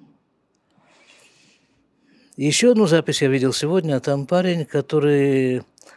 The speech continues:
вышел из сектора Газа, то есть там идет ротация. Все-таки уже зашли туда дней, наверное, десять назад.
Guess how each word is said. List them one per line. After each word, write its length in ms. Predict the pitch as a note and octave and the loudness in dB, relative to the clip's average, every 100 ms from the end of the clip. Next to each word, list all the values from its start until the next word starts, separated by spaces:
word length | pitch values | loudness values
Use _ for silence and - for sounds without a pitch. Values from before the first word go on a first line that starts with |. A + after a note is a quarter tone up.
| _ - | _ -8
вышел 480 | C3 G3 - A#2+ | -2 0 0 -2
из 100 | A2+ | -2
сектора 380 | - A#2 - A#2+ | -4 -4 -2 -2
Газа, 420 | A2 A2 G2+ A2 | -2 -4 -4 -12
то 140 | - A2 | -14 -14
есть 140 | - | -10
там 200 | - A#2 | -8 -6
идет 240 | A2+ A#2 A#2+ | -6 -6 -2
ротация. 720 | C#3 D3+ A2+ - - - - | 0 0 0 -2 -12 -14 -16
Все-таки 420 | - - - A#2 A#2+ | -16 -14 -14 -8 -8
уже 300 | A#2 B2 - - - - | -4 -6 -8 -16 -20 -16
зашли 520 | A#2+ A2 A#2 - C3+ D3 | -10 -6 -6 -4 -4 -4
туда 680 | D3+ A#2 C3+ C3 B2+ B2 A2+ | -4 -2 0 0 0 -4 -4
дней, 260 | B2 A#2+ | -4 -4
наверное, 380 | A#2+ A#2+ A#2+ A#2 | -4 -6 -6 -6
десять 420 | G#2 C3 - B2+ | -4 -4 -4 -6
назад. 380 | A#2+ G#2+ G#2+ | -6 -6 -8